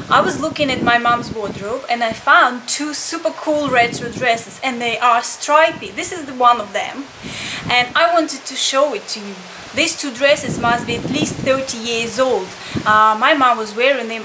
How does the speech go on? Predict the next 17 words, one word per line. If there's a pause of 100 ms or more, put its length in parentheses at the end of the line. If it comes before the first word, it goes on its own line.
I
believe
she
was
wearing
them
in
the
seventies.
So,
and
they're
stripy
and
they're
super
cool,